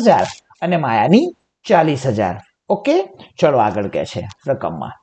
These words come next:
શું કહે છે? જ્યારે તેઓના ચાલુ ખાતાની શરૂની બાકી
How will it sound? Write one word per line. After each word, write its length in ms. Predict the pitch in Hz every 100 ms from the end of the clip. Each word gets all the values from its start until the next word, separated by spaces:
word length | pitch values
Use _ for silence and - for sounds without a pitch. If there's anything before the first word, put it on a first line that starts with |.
| _ _ _ _ -
શું 80 | 262
કહે 140 | 254
છે? 180 | 220 277 - - _ _ _ _ _ - - - - -
જ્યારે 340 | 180 220 254 320
તેઓના 440 | 330 311 302 294 277
ચાલુ 260 | 240 240
ખાતાની 480 | 262 214 214 220 240
શરૂની 380 | 202 214 202 208
બાકી 320 | 202 196 262